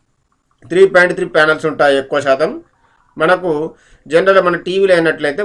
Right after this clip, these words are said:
ఫైవ్ వోల్ట్ లేదా టూ వోల్ట్ అనేది రావడం జరుగుతూ ఉంటుంది. ఇప్పుడు ఇక్కడ అడాప్టర్ నుంచి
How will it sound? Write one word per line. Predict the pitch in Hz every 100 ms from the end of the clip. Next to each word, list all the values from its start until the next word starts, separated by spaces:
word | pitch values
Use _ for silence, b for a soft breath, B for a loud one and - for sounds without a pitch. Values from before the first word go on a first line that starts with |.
| 190
ఫైవ్ | 160 165
వోల్ట్ | 156 147
లేదా | 147 165 311 392 b b _
టూ | 180
వోల్ట్ | 185 170 160 143
అనేది | 135 208 370 381 _ _ _ _ -
రావడం | 151 143 143 302
జరుగుతూ | 180 127 113 113
ఉంటుంది. | 117 107 104 113 b b b -
ఇప్పుడు | - 214
ఇక్కడ | 190 196 165 143
అడాప్టర్ | 180 214 240 208
నుంచి | 190 165 -